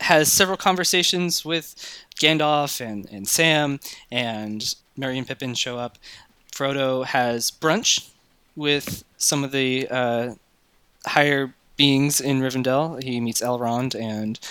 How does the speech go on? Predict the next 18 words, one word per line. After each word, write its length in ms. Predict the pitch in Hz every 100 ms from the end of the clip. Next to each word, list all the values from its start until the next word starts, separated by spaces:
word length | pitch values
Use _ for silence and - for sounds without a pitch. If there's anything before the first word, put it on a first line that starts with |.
| - - -
Arwen 360 | 123 110 110 117
is 120 | -
there. 320 | 113 110 156 - - - - -
And 480 | 147 143 135 135 - - _
then, 400 | 135 151 165 180 - - -
who 140 | 240 247
other 300 | 202 196 180
than 400 | 156 147 143 143 - _ _
Bilbo 340 | - 240 190 156
Baggins, 680 | 135 120 113 110 113 - - - - -
uh, 240 | 120 110
makes 260 | 135 165 -
his 120 | 156
appearance 640 | 143 - 131 123 - - - - _ _
and 520 | 127 123 117 113 - - _
recites 400 | 127 - 151 -
some 200 | - 123
poetry. 540 | 120 107 - 92 92